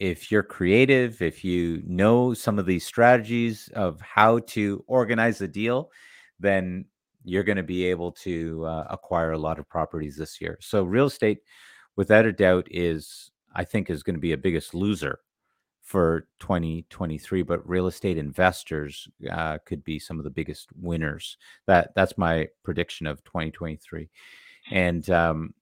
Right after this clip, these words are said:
I do wanna say, though, uh, the other, the other winners in twenty twenty-three are going to be, again, as we mentioned, the people that, um,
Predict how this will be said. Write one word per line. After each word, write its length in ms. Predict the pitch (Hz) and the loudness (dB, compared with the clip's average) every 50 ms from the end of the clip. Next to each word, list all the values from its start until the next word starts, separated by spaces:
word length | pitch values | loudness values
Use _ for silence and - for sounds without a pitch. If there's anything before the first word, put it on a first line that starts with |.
| _ - | _ -4
I 100 | 104 101 | -2 0
do 140 | 90 110 110 | 2 4 4
wanna 240 | 107 110 107 98 92 | 4 4 2 2 0
say, 360 | - - - 107 98 95 92 | -2 0 2 2 2 2 2
though, 320 | 80 85 92 85 85 82 | 0 -2 -4 -4 -4 -6
uh, 260 | - - - 92 92 - - _ _ _ _ _ _ | -8 -8 -10 -10 -10 -12 -14 _ _ _ _ _ _
the 140 | - 95 101 | -4 -2 0
other, 460 | 104 95 104 98 90 87 - - - _ _ _ _ _ | 0 2 2 2 2 0 -2 -6 -10 _ _ _ _ _
the 120 | - 92 95 | -2 0 0
other 180 | 101 98 98 | 2 2 0
winners 680 | 80 78 82 90 90 90 85 78 78 76 - - - - _ - | -2 -2 -4 -4 -4 -4 -4 -4 -6 -8 -12 -16 -20 -20 _ -12
in 320 | - 90 85 82 80 78 - - | -8 -8 -6 -6 -6 -8 -10 -12
twenty 500 | - - - 95 92 90 87 85 80 - _ - | -10 -6 -4 -4 -4 -4 -4 -6 -8 -12 _ -18
twenty-three 1000 | - 82 - 95 90 87 85 85 80 - - - - - 101 95 90 85 80 80 - - | -14 -8 -6 -6 -4 -4 -6 -8 -10 -12 -16 -20 -10 -4 -2 0 0 0 -2 -4 -6 -6
are 200 | - 90 87 78 | -4 -4 -4 -4
going 320 | - - 95 95 95 92 | -6 -8 -8 -6 -6 -8
to 140 | - - 92 | -10 -12 -12
be, 380 | 73 - 85 82 85 80 - _ _ _ _ _ _ _ _ _ _ _ - | -10 -8 -8 -8 -8 -8 -10 _ _ _ _ _ _ _ _ _ _ _ -10
again, 440 | 113 - - 104 104 95 85 82 - | -8 -2 0 2 2 2 0 -2 -2
as 200 | 104 104 95 - | -2 -2 0 -2
we 100 | 92 90 | -2 0
mentioned, 480 | 87 95 107 107 - - 135 135 120 | 0 0 0 0 -2 -6 -8 -6 -6
the 80 | 101 87 | -6 -4
people 340 | - 104 98 - - 90 82 | -4 -4 -4 -2 -2 -4 0
that, 440 | 87 90 85 82 80 - - - - _ _ _ _ _ - _ _ _ | 2 2 2 2 2 -2 -8 -20 -20 _ _ _ _ _ -20 _ _ _
um, 560 | - 92 85 80 78 78 76 73 73 76 73 | -8 -6 -4 -4 -4 -4 -6 -8 -10 -12 -16